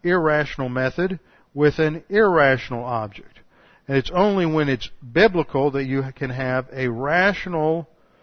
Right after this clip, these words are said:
method with a rational object. I mean, well, you,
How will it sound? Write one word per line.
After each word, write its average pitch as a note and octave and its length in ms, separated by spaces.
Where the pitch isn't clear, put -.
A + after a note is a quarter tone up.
method C#3 380
with B2+ 300
a B2 380
rational C3 560
object. B2+ 440
I B2 80
mean, B2+ 160
well, B2+ 100
you, C3+ 180